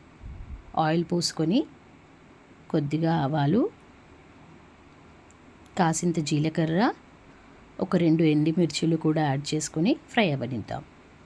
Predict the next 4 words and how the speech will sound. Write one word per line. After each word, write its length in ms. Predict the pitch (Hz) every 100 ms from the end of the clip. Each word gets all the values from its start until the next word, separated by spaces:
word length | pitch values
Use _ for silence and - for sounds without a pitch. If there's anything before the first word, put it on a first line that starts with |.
| - - - - - - - - - - - - - - - - - - -
ఇప్పుడు 240 | 185 180 170
పోపు 280 | 165 156 185
ఫ్రై 260 | - 156
అయిపోయాక 560 | 156 156 156 151 143